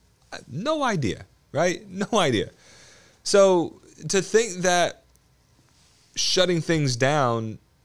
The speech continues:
was, could truly shut down because you had to leave, you had to have interaction, right? To think that that was going to result in zero covid cases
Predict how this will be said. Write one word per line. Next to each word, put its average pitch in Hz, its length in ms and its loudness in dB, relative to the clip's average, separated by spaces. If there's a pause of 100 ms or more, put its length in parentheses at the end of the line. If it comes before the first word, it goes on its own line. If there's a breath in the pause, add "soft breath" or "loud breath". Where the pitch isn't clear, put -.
(340)
was, 127 340 0 (180)
could 135 220 -4
truly 190 480 0
shut - 480 -2
down 95 460 -4 (100)
because 147 300 -4
you 147 80 -6
had 147 260 -6
to 139 80 -8
leave, 95 240 -4
you 92 80 -6
had 120 180 -8
to 127 60 -6
have 123 120 -4
interaction, 92 580 -4 (340)
right? 98 240 -2 (680 loud breath)
To 143 80 -4
think 208 220 0
that 190 100 -4
that 165 140 0
was 143 140 2
going 143 260 0
to 127 120 -2
result 117 460 2
in 101 120 -4
zero 120 380 0
covid 131 480 -2
cases - 680 -6